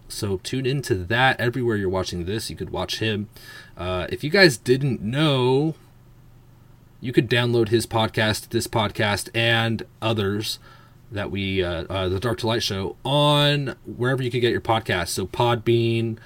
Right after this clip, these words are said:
Spotify, different various apps out there. Just search for the Red Pill Project, and you could listen to these things on the go. So, uh, check it out. Anyway, see you guys soon. Take care. Godspeed.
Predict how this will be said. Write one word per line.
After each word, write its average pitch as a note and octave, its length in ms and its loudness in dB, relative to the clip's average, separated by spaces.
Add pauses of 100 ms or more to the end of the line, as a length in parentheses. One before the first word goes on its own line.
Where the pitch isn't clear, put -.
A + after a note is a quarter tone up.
(240)
Spotify, G#2 1080 0 (200)
different G#2+ 360 -4
various G2+ 480 -4
apps G2+ 400 -2
out G#2 220 -4
there. G#2 160 -2
Just G2+ 400 -6
search B2+ 320 -4
for B2+ 100 -4
the G#2+ 80 -2
Red G2 200 -6
Pill G2 120 -6
Project, G2+ 520 -4
and F#2+ 140 -6
you A#2+ 80 -4
could B2+ 140 -2
listen B2+ 300 -2
to A#2 180 -4
these A2 220 -4
things G#2 600 -4
on C3 280 -4
the A#2 100 0
go. G#2 480 -2 (1900)
So, G2 440 -2
uh, F2 360 -6
check - 280 -6
it - 180 -6
out. G2 720 -4 (380)
Anyway, G2+ 480 -2
see - 280 -4
you C3+ 80 2
guys B2 240 2
soon. B2 420 2
Take - 340 0
care. A#2+ 420 2
Godspeed. G#2 1300 -4